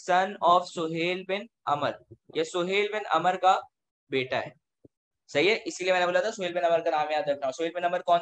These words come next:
थे? जो negotiation करने आए थे। तो treaty क्या होती है? वर्बली decide होती है।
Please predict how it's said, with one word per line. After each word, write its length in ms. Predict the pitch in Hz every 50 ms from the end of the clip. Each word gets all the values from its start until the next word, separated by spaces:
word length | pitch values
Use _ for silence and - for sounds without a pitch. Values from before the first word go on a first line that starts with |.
| 170
थे? 80 | 208 214
जो 100 | 220 220
negotiation 580 | 208 170 160 165 160 160 - 170 160 - 175 175
करने 360 | - 160 156 160 175 202 240 - - -
आए 200 | 127 127 127 123
थे। 160 | - 135 127 127 _ _ _ _ _ _ _ _ -
तो 60 | 180
treaty 400 | 180 175 - 208 214 220 254 247
क्या 120 | 220 233
होती 200 | 202 190 190 214
है? 60 | 226
वर्बली 460 | 226 202 196 180 - 185 190 202 226 233
decide 420 | - - - 180 170 156 156 147
होती 260 | 131 123 - _ _
है। 160 | _ _ _